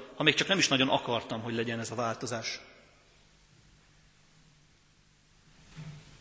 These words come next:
Nem kisebb csoda történik a Krisztus keresztjében, mint hogy az Isten békét köt veled. Szent és tökéletes vagy.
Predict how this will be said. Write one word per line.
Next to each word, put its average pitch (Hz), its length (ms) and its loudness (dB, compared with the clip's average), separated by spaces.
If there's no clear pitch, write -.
Nem 165 200 10
kisebb 143 340 8
csoda 131 260 10
történik 127 760 6
a - 60 -14
Krisztus 151 360 8
keresztjében, 127 640 10
mint 127 200 6
hogy 120 180 4
az 120 100 4
Isten 135 600 6
békét 131 360 10
köt - 180 -2
veled. 117 340 0
Szent 175 480 12
és 160 240 4
tökéletes 135 640 4
vagy. - 300 -8